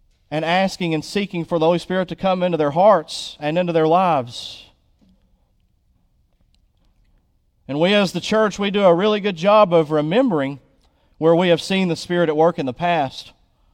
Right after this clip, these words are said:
But lately, what we don't do very well as the church is giving room for the Holy Spirit to work and move in the present. So I took all this into consideration.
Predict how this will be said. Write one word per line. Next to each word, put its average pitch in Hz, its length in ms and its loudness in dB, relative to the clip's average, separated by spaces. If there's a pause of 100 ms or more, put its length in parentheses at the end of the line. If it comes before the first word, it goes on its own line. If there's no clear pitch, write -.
(1040)
But 139 140 -6
lately, 151 520 -2 (1040)
what 143 120 -4
we 151 80 -2
don't 160 240 0
do 147 160 -4
very 143 220 -4
well 135 560 -4 (840)
as 135 220 -4
the 127 80 -14
church 135 420 -8
is 117 120 -12
giving 139 320 -4
room 139 340 -4
for 127 140 -8
the 120 80 -6
Holy 135 180 -4
Spirit 135 340 -8
to 123 80 -12
work 135 300 -6
and 127 140 -6
move 131 420 -6 (340)
in 131 140 -8
the 120 80 -8
present. 131 540 -10 (4000)
So - 160 -6
I 147 40 0
took 185 240 -4
all 175 140 6
this 170 220 0
into 160 200 -2
consideration. 135 880 -4